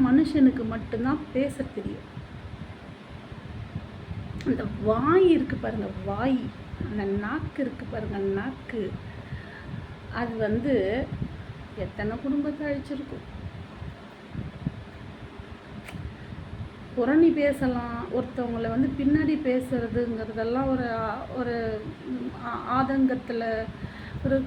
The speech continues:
கோவத்துல அப்படி பேசலாம். ஆனா, அவன் மனச உடையிற அளவுக்கு, அவன், அவன் ஃபியூச்சரையே பத்தி யோசிக்கவே முடியாத அளவுக்கு ஒருத்தவனை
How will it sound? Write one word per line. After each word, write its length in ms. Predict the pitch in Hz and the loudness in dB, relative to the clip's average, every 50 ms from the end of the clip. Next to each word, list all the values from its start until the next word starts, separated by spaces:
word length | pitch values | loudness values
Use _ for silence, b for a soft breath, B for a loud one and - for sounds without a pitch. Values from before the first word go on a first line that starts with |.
| - 302 | 2 4
கோவத்துல 680 | 285 269 262 254 247 254 - 247 233 226 220 220 220 214 | 6 6 6 6 4 2 0 -2 0 0 2 2 2 0
அப்படி 320 | - - 233 233 240 254 - | 0 -2 -2 -2 -2 -2 0
பேசலாம். 800 | - 254 247 247 247 - 233 220 208 208 208 202 - - - - - - - - - 220 | 0 0 0 0 -2 -2 -2 -2 -2 -2 -2 -4 -4 -6 -8 -12 -16 -18 -16 -12 -10 -6
ஆனா, 300 | 226 233 247 262 269 254 | -2 0 4 4 4 4
அவன் 380 | 240 220 214 208 208 202 202 254 | 4 2 -2 -2 -2 0 0 0
மனச 440 | 294 285 - - 302 294 277 240 214 214 220 B B B B B B B B B B B B - - - - - - - - - | 0 0 -2 -2 0 2 2 2 2 -2 -4 B B B B B B B B B B B B -10 -8 -8 -8 -8 -8 -8 -4 0
உடையிற 360 | 226 226 220 269 302 311 302 269 | 0 2 4 6 8 8 8 8
அளவுக்கு, 760 | 269 247 247 254 262 277 285 277 294 - 254 262 262 254 | 8 6 6 6 6 6 4 2 2 2 4 6 6 6
அவன், 240 | - 226 220 226 220 - - - - - | 4 0 -2 -4 -6 -8 -8 -10 -8 -6
அவன் 200 | 233 226 220 208 220 - | -4 -4 -4 -4 -2 2
ஃபியூச்சரையே 600 | 285 320 359 359 339 - - 339 302 311 311 311 | 4 6 6 4 2 2 2 4 4 4 4 4
பத்தி 480 | 330 339 262 262 262 - - 320 294 262 | 4 2 2 0 -2 0 2 2 2 2
யோசிக்கவே 640 | 226 247 277 311 302 - 320 262 - 294 277 277 285 | 2 2 2 2 4 4 2 2 2 2 0 0 2
முடியாத 640 | 294 262 247 240 254 254 285 285 285 285 269 254 254 | 4 4 4 4 4 2 0 0 0 0 0 0 0
அளவுக்கு 480 | 233 240 240 247 254 254 - - 277 | 0 -2 0 0 0 -2 0 0 2
ஒருத்தவனை 540 | 277 262 247 220 - - - 226 220 214 214 | 4 4 4 4 2 -2 -4 -4 -4 -4 -4